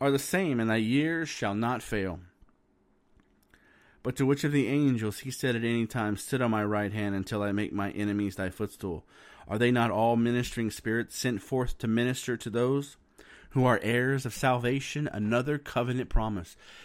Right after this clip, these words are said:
You are an heir of salvation. You, if you're listening to this and you've made Jesus Christ your Lord,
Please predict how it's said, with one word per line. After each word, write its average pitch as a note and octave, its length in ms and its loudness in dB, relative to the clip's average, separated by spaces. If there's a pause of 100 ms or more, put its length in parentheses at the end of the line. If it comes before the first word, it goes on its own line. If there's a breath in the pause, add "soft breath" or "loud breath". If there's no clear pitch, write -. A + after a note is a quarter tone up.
(120 loud breath)
You C#3+ 240 4
are B2+ 100 6
an A2 180 2
heir B2 260 2
of G2 100 -2
salvation. G#2 640 -4 (760)
You, A#2 520 2 (720 soft breath)
if A2+ 120 -4
you're F3 120 6
listening F3+ 340 2
to D3+ 80 2
this D3+ 260 -2
and A#2+ 80 2
you've D3 160 0
made D3 240 2
Jesus C3 540 -4 (300)
Christ B2 420 2
your A#2+ 160 0
Lord, A2 360 0